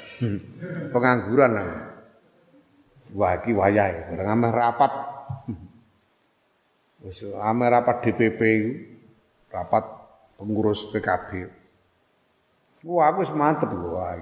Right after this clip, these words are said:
wayahe, wayahe. Optimis sih, dadi D P R lagi ya. Politisi kan kepinginane kan dadi D P R. Bareng arep rapat iku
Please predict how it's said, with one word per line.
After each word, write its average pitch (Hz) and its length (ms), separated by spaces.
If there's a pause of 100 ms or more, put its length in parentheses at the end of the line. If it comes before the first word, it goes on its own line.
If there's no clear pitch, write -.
wayahe, 107 680
wayahe. 107 420 (4000)
Optimis 143 540
sih, - 80 (500)
dadi 87 160
D - 160
P - 160
R 135 260
lagi 101 280 (100)
ya. 85 100 (380)
Politisi 196 640
kan 226 240
kepinginane 214 600 (100)
kan 208 120 (360)
dadi 143 220
D 147 100
P - 100
R. 95 220 (2000)
Bareng 170 320
arep 180 160
rapat 175 560
iku 175 400